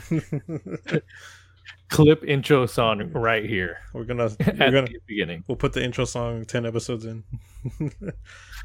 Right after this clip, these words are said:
Speaker 2: 'Cause you still haven't figured one out.
Speaker 1: I know, I know. All right, we are on episode, oh, I brushed the mic.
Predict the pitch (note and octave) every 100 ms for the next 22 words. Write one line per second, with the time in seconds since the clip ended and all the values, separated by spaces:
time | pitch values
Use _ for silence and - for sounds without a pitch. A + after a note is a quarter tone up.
0 | - - - - F3+ - - - - D3+
1 | B2+ - C3+ C3 A#2+ - C3 B2 A#2 A#2
2 | A#2+ A#2+ - - - - - - G1+ -
3 | - - - _ - A#2+ A#2+ A#2+ B2+ B2+
4 | A#2+ A2+ C#3 C3+ C3 - - B2+ B2+ -
5 | D3+ F#3+ - A#2 B2 B2+ B2 A#2 A2